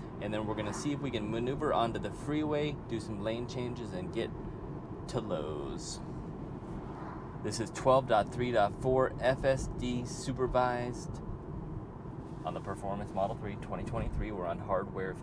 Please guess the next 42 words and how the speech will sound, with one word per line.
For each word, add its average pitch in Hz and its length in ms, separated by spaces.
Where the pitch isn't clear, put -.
three. 151 400
Doing 247 180
pretty 302 220
good 240 180
job 202 240
maneuvering 175 480
the 170 60
large 160 300
lanes. 147 260
It's 113 100
been 131 160
doing 131 180
a 110 40
lot 110 200
better. 107 240
Again, 123 220
the, 123 100
the 127 80
biggest 160 300
issue 147 260
I 131 60
see 131 160
right 127 200
now 127 200
is 113 160
just 110 220
the 101 80
lane 95 300
changes. 101 540
It 104 120
goes 135 260
for 139 180
the 131 80
lane 127 320
change, 123 420
but 101 100
doesn't 113 360
fully 107 200
commit, 101 380
and 90 140
then 92 120
it - 80